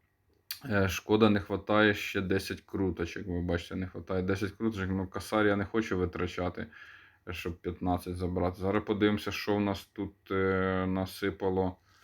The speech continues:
Серсеї. Ну, трохи є, вже майже сто штук. Е, от, так що на наступний раз, можливо, я дозбираю, чи даже через раз, і буде вже,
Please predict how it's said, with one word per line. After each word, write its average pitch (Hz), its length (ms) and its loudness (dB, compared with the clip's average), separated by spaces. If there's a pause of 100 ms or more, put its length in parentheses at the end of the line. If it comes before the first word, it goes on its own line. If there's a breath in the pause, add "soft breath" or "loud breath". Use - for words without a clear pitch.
(300 soft breath)
Серсеї. 87 760 2
Ну, 135 760 0 (420)
трохи 104 320 -2
є, 107 240 8
вже 92 340 0
майже 98 340 -4
сто 101 240 -8
штук. - 500 -8 (920 soft breath)
Е, 95 140 -4 (320)
от, 87 260 -2
так 95 240 -6
що 113 440 2 (440)
на 104 180 -4
наступний 101 540 -2
раз, 104 280 6
можливо, 104 480 4
я 101 60 2
дозбираю, 95 720 4
чи 92 160 -8
даже 90 240 0
через 98 480 4
раз, 98 320 0
і 87 80 -6
буде 90 400 -4
вже, 92 420 -4